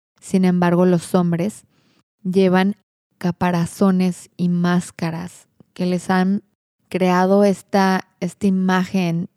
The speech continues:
de ser los valientes, de ser los fuertes y que evaden y que no saben sentir porque simplemente no les enseñaron.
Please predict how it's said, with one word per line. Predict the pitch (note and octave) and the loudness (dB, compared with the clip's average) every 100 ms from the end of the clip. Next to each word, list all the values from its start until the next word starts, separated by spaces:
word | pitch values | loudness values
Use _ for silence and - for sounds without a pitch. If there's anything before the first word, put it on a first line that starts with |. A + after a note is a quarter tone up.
| _ _ | _ _
de | - F3+ | -4 -4
ser | - F#3 F3+ | -2 -2 0
los | F3+ F3 | -2 -2
valientes, | F3 E3+ F3 F3 F3 F#3+ F#3 | -4 0 -2 -2 -4 -8 -6
de | E3+ | -6
ser | - F3+ | -4 -2
los | F3 E3 | -2 -4
fuertes | - F#3 F#3 - - - - - - - _ _ | -4 -2 -2 -6 -10 -10 -14 -20 -20 -20 _ _
y | F#3+ | -8
que | - F#3+ F#3 - _ _ _ _ _ | -4 -2 -2 -4 _ _ _ _ _
evaden | F#3 F#3+ F#3+ G3 A#3 A#3 F3+ D#3+ - _ _ _ | -2 0 0 0 -2 -2 -2 -4 -12 _ _ _
y | F#3 | -12
que | - G3 | -6 -6
no | F#3+ | -6
saben | F3+ - G3 F#3+ F#3 | -6 -4 -4 -4 -6
sentir | - F3+ F3 G#3 G#3+ F3 - _ _ | -8 -10 -8 -8 -8 -8 -14 _ _
porque | - - | -12 -8
simplemente | F#3+ - G3 G#3 G3 F#3+ F#3 G3+ - _ _ - | -6 -4 -2 0 0 -2 -2 -4 -6 _ _ -6
no | F#3+ | -2
les | F#3+ F3+ | 0 0
enseñaron. | F#3+ F3+ F3 E3+ E3+ E3 F3+ | -4 -4 -6 -4 -4 -4 -6